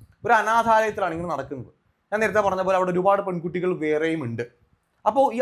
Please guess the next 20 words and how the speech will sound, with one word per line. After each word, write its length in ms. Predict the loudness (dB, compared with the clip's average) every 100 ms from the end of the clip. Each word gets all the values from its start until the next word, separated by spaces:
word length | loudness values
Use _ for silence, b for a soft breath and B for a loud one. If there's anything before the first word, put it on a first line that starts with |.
| -2
അനാഥാലയം 560 | 0 0 2 0 0
എന്ന് 120 | -2 -4
പോലും 180 | -4
നമുക്ക് 200 | -6 -6
അതിനെ 160 | -8 -6
വിളിക്കാൻ 280 | -6 -6 -8
വേണ്ടി 160 | -8 -6
പറ്റില്ല, 300 | -6 -6 -10
അല്ലെങ്കിൽ 220 | -6 -4
ഒരു 80 | -4
ചാരിറ്റി 640 | 0 0 2 2 0 -4
അല്ല 220 | -4 0 0
അവരവിടെ 320 | 0 -4 -8
ചെയ്യുന്നത്. 440 | -10 -12 -12 -6
ചാരിറ്റിയുടെ 520 | 2 2 0 -4 -2
മറവിൽ 420 | 0 -2 -2 -4 -8 -14 -6
മറ്റ് 260 | -4 -4 -6
വൃത്തികെട്ട 500 | -8 -8 -6 -4 -2
പ്രവർത്തികളാണ് 540 | -2 -4 -2 -2 -2
ചെയ്യുന്നത്. 280 | -2 -6 -8